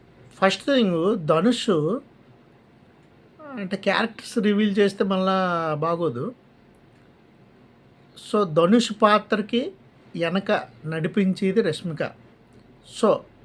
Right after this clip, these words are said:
రష్మిక బో-, పాత్ర నాకైతే బోర్ ఫీల్ అవ్వలేదు. ఆ, ధనుష్ వెనకాల ఎప్పుడైతే రష్మిక కనిపించిందో సీన్, సీన్లో, "ఆ, అమ్మయ్య, ధను-, ఆ, రష్మిక ఉందిలే, ఇంకా ధనుష్ పర్లేదులే" అన్న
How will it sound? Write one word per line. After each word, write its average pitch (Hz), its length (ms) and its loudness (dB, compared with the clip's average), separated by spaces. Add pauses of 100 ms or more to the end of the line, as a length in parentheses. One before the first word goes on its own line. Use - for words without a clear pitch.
(120)
రష్మిక 202 600 2
బో-, 165 560 0
పాత్ర 170 520 -2
నాకైతే 165 480 -2
బోర్ 165 280 -2
ఫీల్ 196 220 0
అవ్వలేదు. 156 480 0 (680)
ఆ, 147 440 -2
ధనుష్ 190 300 2
వెనకాల 196 360 4
ఎప్పుడైతే 196 380 2
రష్మిక 190 680 2 (100)
కనిపించిందో 175 680 -2
సీన్, 170 400 -6
సీన్లో, 165 480 -4 (520)
"ఆ, 180 140 2
అమ్మయ్య, 170 280 -2
ధను-, 160 280 0
ఆ, 156 880 -6
రష్మిక 165 320 -2
ఉందిలే, 156 460 -2
ఇంకా 160 180 -6
ధనుష్ 151 400 -2
పర్లేదులే" 143 500 -4 (420)
అన్న 180 260 0